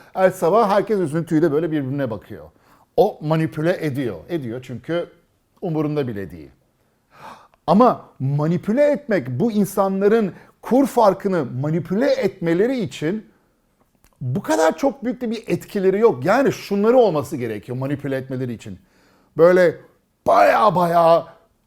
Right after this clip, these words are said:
ağırlıklı insanlar olmaları gerekiyor.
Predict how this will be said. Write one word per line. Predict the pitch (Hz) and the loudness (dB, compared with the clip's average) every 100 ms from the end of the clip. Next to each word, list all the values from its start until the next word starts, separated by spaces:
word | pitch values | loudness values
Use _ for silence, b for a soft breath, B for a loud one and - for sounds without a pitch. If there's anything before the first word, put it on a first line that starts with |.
| _ | _
ağırlıklı | 190 190 196 196 - 226 269 | 2 6 6 6 2 -4 -4
insanlar | 202 185 - 196 185 170 202 | -4 -6 -4 -2 -2 2 4
olmaları | 196 156 135 120 113 | 4 4 0 -2 -4
gerekiyor. | 104 98 95 - | -8 -10 -12 -16